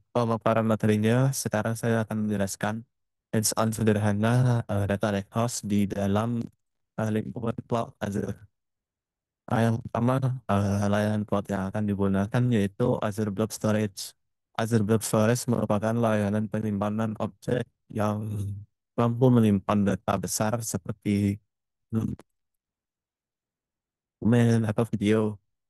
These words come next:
Nah, eh, layanan cloud yang mirip dengan Azure Blob Storage itu antara lain Google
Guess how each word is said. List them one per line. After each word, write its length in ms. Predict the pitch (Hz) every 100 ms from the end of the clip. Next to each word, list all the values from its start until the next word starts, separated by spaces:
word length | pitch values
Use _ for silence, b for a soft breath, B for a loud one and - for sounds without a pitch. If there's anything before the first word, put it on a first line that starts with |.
| _ -
Nah, 240 | 123 110 - _ _ _ -
eh, 320 | 123 117 113
layanan 480 | 110 113 117 113 113 -
cloud 240 | 117 123 -
yang 240 | 107 101
mirip 240 | 104 104 101
dengan 320 | 101 98 95
Azure 320 | 98 98 101
Blob 240 | 90 104 -
Storage 560 | - 123 123 - 107
itu 220 | - - 120
antara 400 | 123 95 92 92
lain 480 | 92 90 95 113 127
Google 240 | 92 95